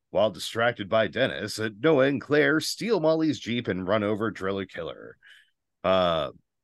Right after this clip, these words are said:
cut to Noah giving a speech at a funeral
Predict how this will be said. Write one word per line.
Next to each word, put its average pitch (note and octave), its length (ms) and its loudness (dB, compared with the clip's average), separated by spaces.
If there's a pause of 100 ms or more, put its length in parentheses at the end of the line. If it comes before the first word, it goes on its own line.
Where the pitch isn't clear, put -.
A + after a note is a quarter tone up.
(360)
cut F#3+ 240 -2
to D#3+ 100 -6
Noah A2 480 -2 (140)
giving F#2+ 260 -6
a G2+ 40 -8
speech G#2 480 -8
at A2 260 -2
a C3+ 40 -6
funeral F2+ 640 -8